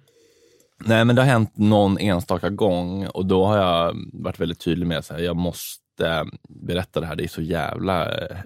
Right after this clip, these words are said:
skamligt och jobbigt. Men jag vill inte ha en relation där man går runt och,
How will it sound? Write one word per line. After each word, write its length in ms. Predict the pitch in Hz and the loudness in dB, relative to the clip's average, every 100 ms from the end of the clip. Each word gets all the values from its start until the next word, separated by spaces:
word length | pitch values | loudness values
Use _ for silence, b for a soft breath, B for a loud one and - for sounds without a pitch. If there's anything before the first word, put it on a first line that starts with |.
| - | -16
skamligt 760 | - - 90 85 - 82 82 82 | -14 -6 -4 -2 -4 -6 -6 -4
och 60 | |
jobbigt. 420 | 85 80 64 82 | -4 -4 -6 -6
Men 280 | - 87 85 - B B B | -4 -4 -4 -8 B B B
jag 100 | - | -2
vill 140 | 90 92 | 0 0
inte 720 | - 101 87 80 _ _ 117 | 0 2 2 -2 _ _ 0
ha 280 | 90 92 85 | 2 0 0
en 60 | 87 | 0
relation 600 | 85 82 - 87 82 82 | -2 -4 -4 -2 -2 -4
där 100 | 78 | -6
man 200 | 80 82 | -6 -6
går 120 | 80 | -6
runt 240 | 80 76 - | -6 -8 -8
och, 260 | 85 - | -10 -10